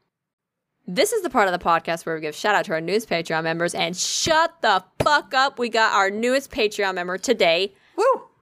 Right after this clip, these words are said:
Speaker 1: His name is Lewis.
Speaker 2: Hi, Lewis.
Speaker 1: Thank you for putting in your pronunciation because I knew it was pronounced Lewis 'cause my family member's middle name is Lewis,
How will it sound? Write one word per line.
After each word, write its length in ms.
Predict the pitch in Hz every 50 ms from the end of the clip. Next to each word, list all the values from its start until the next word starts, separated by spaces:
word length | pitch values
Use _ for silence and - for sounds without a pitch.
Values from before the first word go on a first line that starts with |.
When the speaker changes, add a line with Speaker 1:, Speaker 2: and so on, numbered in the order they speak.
| _ _ _ _
Speaker 1:
His 140 | - 185 185
name 100 | 190 196
is 120 | 208 214 214
Lewis. 420 | 208 190 175 185 214 - - - -
Speaker 2:
Hi, 120 | - 285 285
Lewis. 420 | 294 269 262 262 262 - - - _ - _ _ _ _ _ _ - _ _
Speaker 1:
Thank 180 | - 214 208
you 80 | 240 233
for 120 | 247 233
putting 260 | 220 233 226 226 214
in 80 | 220 214
your 100 | 214 214
pronunciation 640 | - 208 196 196 190 - 196 170 165 - - 180
because 480 | 185 202 - - 170 160 160 160 - - _ _ _ _ _ _ _
I 120 | 185 165 165
knew 260 | 170 202 262 339 359
it 40 | 302
was 120 | 247 226
pronounced 360 | - - 185 180 165 170 -
Lewis 280 | 170 160 151 160 170 -
'cause 160 | - 165 -
my 180 | - 156 151 240 - _ _ _ _ _ _ _
family 260 | - 190 180 180 175
member's 320 | 170 175 170 165 165 165 -
middle 160 | 165 160 156
name 180 | 156 151 151
is 80 | 147 -
Lewis, 360 | 151 151 147 147 151 - -